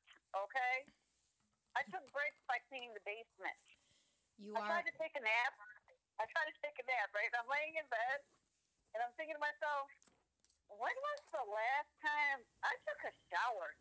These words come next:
Speaker 1: Now, I'm somebody who normally showers twice a day. Shower in the morning, and then because I work at a dirty job, I do a quick shower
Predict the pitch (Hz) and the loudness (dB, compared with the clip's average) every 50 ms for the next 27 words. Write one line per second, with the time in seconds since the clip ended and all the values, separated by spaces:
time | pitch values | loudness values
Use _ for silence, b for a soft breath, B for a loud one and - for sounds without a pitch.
0 | - 214 240 240 - 277 311 415 - _ 381 370 370 330 285 269 - 220 233 247 | 0 2 2 4 4 2 0 0 -2 _ -2 0 0 -2 -2 -2 -2 0 0 0
1 | 240 240 233 220 - - 220 220 220 208 202 - _ _ 208 196 196 - _ 190 | 0 -4 -8 -6 -2 0 0 0 0 -2 -8 -10 _ _ -4 -4 -4 -4 _ -4
2 | - 180 165 151 - - - _ _ - - - _ _ _ - 269 269 269 269 | -2 -2 -2 -2 -6 -14 -20 _ _ -20 -20 -20 _ _ _ 0 0 0 2 0
3 | 269 262 254 - 247 254 254 277 320 320 320 277 220 220 233 233 220 226 - 247 | -2 -2 -2 -2 -2 -2 0 0 -2 -2 -2 -4 -4 -2 -2 -2 -2 -2 -4 -2
4 | 220 220 214 220 254 247 254 208 196 180 233 233 226 220 202 - 233 220 220 226 | -2 -2 -4 -4 -4 -4 -4 -4 -4 -2 -2 -4 -4 -4 -4 -2 0 2 4 4
5 | 226 226 208 214 220 220 226 208 - - 262 240 - _ - 214 208 196 190 180 | 2 2 0 -2 -4 -4 -8 -10 -8 -8 -8 -8 -4 _ 0 0 2 2 2 0
6 | 180 196 196 | 0 -2 -2